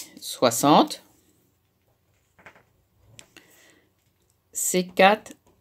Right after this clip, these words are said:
fois quinze. Ici, le calcul est un petit peu complexe puisqu'on peut décomposer tous les nombres. Alors, maintenant, pour simplifier la fraction, je vais diviser le numérateur et le dénominateur par un même nombre.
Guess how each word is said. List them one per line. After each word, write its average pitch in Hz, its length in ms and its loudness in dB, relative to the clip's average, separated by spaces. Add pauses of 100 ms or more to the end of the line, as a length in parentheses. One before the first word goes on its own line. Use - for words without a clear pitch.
(440)
fois - 260 -2
quinze. 98 540 -6 (1080)
Ici, 220 520 -2 (420)
le 151 80 2
calcul 139 320 0
est 143 120 -4
un 120 60 -2
petit 127 120 -6
peu 147 140 -4
complexe 151 400 -4
puisqu'on 147 260 -8
peut 143 140 -2
décomposer 151 600 -2
tous 311 200 4
les 220 100 2
nombres. 92 360 -4 (760)
Alors, 170 300 2 (200)
maintenant, 180 360 2
pour 135 120 -6
simplifier 151 440 0
la 117 100 2
fraction, 240 540 0 (420)
je 160 160 -2
vais 156 140 6
diviser 185 420 0
le 160 100 4
numérateur 151 720 4
et 147 60 -2
le 135 40 -6
dénominateur 139 560 0
par 190 140 0
un 175 60 2
même 180 220 2
nombre. 113 260 -2